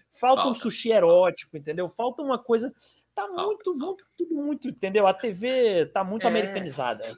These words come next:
Speaker 1: Americanizada.
Speaker 2: Tá.
Speaker 1: Está americanizada.
Speaker 2: Deveras.
Speaker 1: Cara,
Speaker 2: Deveras. Olha
Speaker 1: olha
Speaker 2: lá, ó, ó. Thiago tá dizendo que canal do Medalhão Persa talvez não tenha drogas, olha.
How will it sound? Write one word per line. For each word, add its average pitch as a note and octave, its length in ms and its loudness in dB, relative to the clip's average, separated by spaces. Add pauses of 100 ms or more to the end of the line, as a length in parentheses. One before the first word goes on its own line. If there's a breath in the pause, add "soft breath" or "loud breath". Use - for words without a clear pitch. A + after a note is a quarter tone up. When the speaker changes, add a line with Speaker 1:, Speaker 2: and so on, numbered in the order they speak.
(140)
Speaker 1:
Americanizada. C#3+ 580 -10 (220)
Speaker 2:
Tá. - 80 -4
Speaker 1:
Está - 160 -8
americanizada. D3 640 -8
Speaker 2:
Deveras. G#2+ 520 -2 (600)
Speaker 1:
Cara, F#3 200 8
Speaker 2:
Deveras. F#2 280 2
Olha D#3 200 10
Speaker 1:
olha C3+ 100 6
Speaker 2:
lá, G2+ 120 2
ó, G2+ 140 -8
ó. C3 140 -6 (320)
Thiago F#3 360 8
tá A#3+ 100 4
dizendo A3+ 200 0
que A#3 140 -4
canal G3+ 420 6
do A#3 140 2
Medalhão A#3 480 4
Persa G3+ 440 6
talvez G#3+ 380 2
não A#3 140 2
tenha E4 180 0
drogas, D#3 400 4
olha. F3 400 0